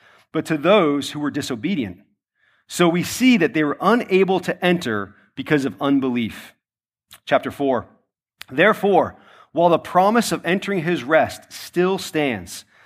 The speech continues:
let us fear lest any one of you should seem to have failed to reach it. For good news came to us just as to them. But the message they heard did not benefit them,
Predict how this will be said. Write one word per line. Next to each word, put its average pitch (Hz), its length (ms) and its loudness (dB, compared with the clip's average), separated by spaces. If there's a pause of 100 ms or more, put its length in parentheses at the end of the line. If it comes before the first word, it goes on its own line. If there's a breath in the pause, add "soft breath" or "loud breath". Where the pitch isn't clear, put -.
(240 soft breath)
let 165 260 4
us 233 200 0
fear 196 640 0 (300 soft breath)
lest 160 360 0
any 226 240 2
one 214 240 2
of 170 100 0
you 127 220 -2
should 147 200 -8
seem 202 240 -2
to 175 120 -4
have 156 80 -4
failed 165 300 0
to 139 60 -6
reach 143 300 -4
it. 107 140 -10 (480 soft breath)
For 160 180 -2
good 196 300 0
news 233 260 2
came 196 300 0
to 165 200 -2
us 147 260 2
just 147 420 0
as 147 140 -2
to 143 120 -6
them. 110 300 -4 (340 soft breath)
But 156 140 -4
the 147 100 0
message 185 480 2
they 151 120 2
heard 151 180 -2
did 143 80 -4
not 196 200 2
benefit 214 380 2
them, 107 260 -6